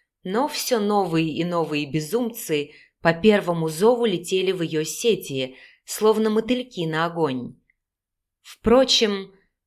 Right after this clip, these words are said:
так ли уж справедливы эти обвинения? Заслужена ли её мрачная слава? Соответствует ли действительности образ нимфоманки,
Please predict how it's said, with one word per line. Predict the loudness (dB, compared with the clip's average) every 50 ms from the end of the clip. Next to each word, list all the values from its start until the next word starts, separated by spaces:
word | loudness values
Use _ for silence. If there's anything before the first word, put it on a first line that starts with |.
| _ _
так | -4 -2 -2 -2 -4
ли | -4 -2
уж | -2 -2 -2
справедливы | -4 -6 -4 -2 0 0 0 -2 -2 -4 -4 -2 -2 -2 -2
эти | -2 -2 -4 -4 -4 -2 -2
обвинения? | -2 -2 -2 -4 -4 -4 -2 -2 -2 -4 -4 -4 -6 -6 -6 -8 -8 -10 -12 _ _ _ _ _ _ _ _ _
Заслужена | -2 0 0 2 2 0 -2 -2 -2 -2 0 0 0 0 0 -2 -4
ли | -2 -2
её | -4 -4 -4 -4 -4 -2
мрачная | -2 0 2 2 2 2 0 -4 -6 -6 -8 -8
слава? | -8 -8 -6 -4 -2 -2 -2 -2 -4 -6 -8 -8 -10 _ _ _ _ _ _ _ _ _
Соответствует | -10 -6 -2 2 2 2 2 2 4 4 4 4 2 -2 -4 -2 0 0 0 0
ли | -2 -4
действительности | -2 -2 -4 -4 -4 -8 -8 -8 -8 -6 -2 -2 -2 -2 -2 -4 -6 -8 -8 -8 -4 -2 -2 -2 -2 -6 -18 -20 -20 _ _
образ | -2 0 0 2 2 2 2 0 -2
нимфоманки, | -4 -4 -6 -6 -4 -2 -2 -2 0 0 0 -2 -2 -4 -6 -6 -4 -2 -2 -2